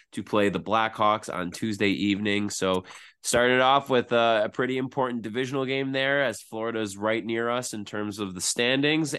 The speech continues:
And then you have a game against the very, very bad Chicago team that you absolutely should win,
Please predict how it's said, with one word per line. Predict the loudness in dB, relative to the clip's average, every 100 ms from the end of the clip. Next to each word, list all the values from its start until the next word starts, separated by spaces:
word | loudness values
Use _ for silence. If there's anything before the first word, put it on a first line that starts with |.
| -2
And | 0 0 0 0 0
then | 0 0
you | 0
have | -2 -2
a |
game | -4 -4 -2
against | -4 -4 -8 -2
the | 2 2 2 0 -2
very, | -2 0 2 2
very | 0 0 0
bad | 0 0 -2
Chicago | -6 -2 -2 -2 -6
team | -6 -4
that | -2 -2
you | -2 -2
absolutely | -2 -4 -6 -6 -6
should | -6 -6
win, | -2 0 0